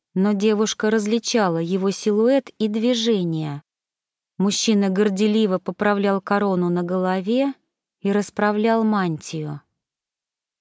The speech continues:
«Кто же он такой?» подумала Саша. По очертаниям фигуры, наполовину скрытой мантией,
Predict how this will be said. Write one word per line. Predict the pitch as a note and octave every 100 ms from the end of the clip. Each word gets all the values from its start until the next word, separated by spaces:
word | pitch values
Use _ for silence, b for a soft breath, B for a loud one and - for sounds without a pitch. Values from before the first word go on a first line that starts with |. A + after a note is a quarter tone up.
| _ -
«Кто | - - B3 C4+
же | C4 -
он | - C4 C4
такой?» | - C#4 - B3 G#3+ F3 D#3 _ -
подумала | F#3+ F#3 F#3+ F#3 F#3
Саша. | F#3+ - F3+ D#3+ - D#3+ - _ _ _ _ _ _ -
По | G#3
очертаниям | A3 - B3 - C4 C4 B3+ A#3+
фигуры, | - C4 D#4 F#4 E4+ G#3+
наполовину | G#3 G#3 A3+ A#3 A#3+ A3+
скрытой | G#3+ - A#3 A3 A3+
мантией, | A3+ A3+ G3 F3 - F3 D#3+ D#3